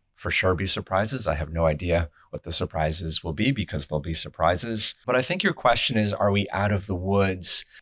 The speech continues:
And again, I think our perspective is that the vast majority of these, of these companies are healthy and performing with strong cash flows, with record high coverage.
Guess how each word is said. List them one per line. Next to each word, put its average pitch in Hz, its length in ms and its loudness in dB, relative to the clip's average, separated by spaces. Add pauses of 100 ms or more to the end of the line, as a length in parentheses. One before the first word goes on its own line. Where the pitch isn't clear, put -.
(160)
And 104 500 2
again, 107 400 2
I 95 80 2
think 101 300 -4
our 107 120 6
perspective 104 720 0
is 95 160 -2
that 92 360 0
the 95 100 -6
vast 90 340 0
majority 90 480 0
of 85 180 -4
these, 87 520 0 (100)
of 90 240 -2
these 85 240 -2
companies 95 720 -2 (100)
are 85 380 2
healthy 95 760 2
and 82 160 0
performing 90 720 0
with 82 120 -4
strong 82 360 0
cash 87 300 0
flows, 87 420 -2
with - 180 -12
record 85 300 0
high 78 200 0
coverage. 90 720 0